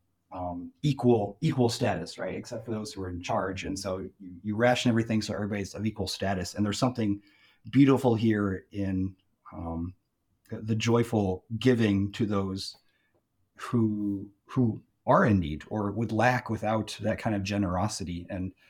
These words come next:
joy that comes from that. Um, and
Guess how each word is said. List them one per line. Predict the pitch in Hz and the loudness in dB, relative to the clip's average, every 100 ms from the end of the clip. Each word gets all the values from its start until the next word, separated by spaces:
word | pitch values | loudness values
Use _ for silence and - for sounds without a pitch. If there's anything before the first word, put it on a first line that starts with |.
| _ _ _ | _ _ _
joy | 110 120 120 | 0 4 4
that | 98 | 2
comes | - 113 | 2 2
from | - 98 | 2 0
that. | 87 107 87 - _ _ _ _ - | 0 -2 -4 -10 _ _ _ _ -6
Um, | 95 87 90 - _ - | -2 -2 -4 -8 _ -2
and | 104 | -2